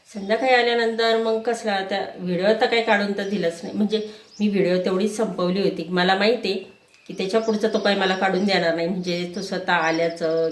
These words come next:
किंवा काय, त्याची व्हिडिओ जरी असली ना तरी तो डिलीट करून टाकतो. नकळत घेतलं तर मग मी घेत असते, कारण त्याला ते आवडच नाही आहे. सोशल मीडियावर त्याचे कधी मला फोटोसुद्धा दिसले नाही, त्याचं Instagram अकाउंट असू दे <laughs> नाहीतर,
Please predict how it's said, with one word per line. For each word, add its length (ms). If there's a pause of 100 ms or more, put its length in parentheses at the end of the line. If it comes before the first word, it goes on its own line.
किंवा 160
काय, 320
त्याची 300
व्हिडिओ 240
जरी 260
असली 240
ना 100 (100)
तरी 120
तो 180
डिलीट 320
करून 240
टाकतो. 380 (440)
नकळत 540
घेतलं 340 (120)
तर 80
मग 140
मी 160
घेत 320
असते, 280 (680)
कारण 200
त्याला 200
ते 120
आवडच 500
नाही 180
आहे. 340 (320)
सोशल 300
मीडियावर 380
त्याचे 360
कधी 140
मला 240 (100)
फोटोसुद्धा 580
दिसले 340
नाही, 180
त्याचं 200
Instagram 540
अकाउंट 340
असू 220
दे 140
<laughs> 220
नाहीतर, 680